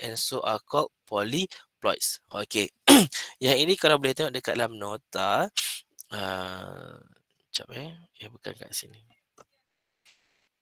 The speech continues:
Hmm, sebentar. Yang ini adalah outbreeding tadi tu.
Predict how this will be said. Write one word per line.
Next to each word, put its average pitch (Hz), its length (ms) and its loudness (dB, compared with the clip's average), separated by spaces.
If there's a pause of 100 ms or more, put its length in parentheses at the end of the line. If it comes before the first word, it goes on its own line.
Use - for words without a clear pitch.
(100)
Hmm, 95 1700 -16 (720)
sebentar. - 1500 2 (960)
Yang 123 240 10
ini 175 160 6
adalah 147 160 10
outbreeding 113 480 4
tadi 104 240 2
tu. 120 240 -2